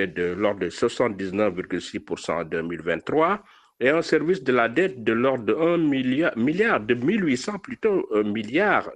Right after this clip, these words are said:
mille huit cent vingt-six milliards plus précisément,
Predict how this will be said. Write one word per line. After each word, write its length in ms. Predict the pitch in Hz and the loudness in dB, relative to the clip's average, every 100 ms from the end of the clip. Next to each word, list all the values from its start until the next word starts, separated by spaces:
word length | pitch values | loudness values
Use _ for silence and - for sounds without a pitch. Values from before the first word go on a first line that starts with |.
| 104 | -2
mille 160 | 269 | 0
huit 100 | 101 | -2
cent 240 | - - 143 | -6 -6 -2
vingt-six 420 | 113 104 156 - | -2 0 -4 -4
milliards 300 | 110 113 123 | -4 -2 -2
plus 160 | - | -2
précisément, 840 | 104 98 90 87 82 82 98 135 214 | -4 -2 -2 -4 -6 -4 0 0 0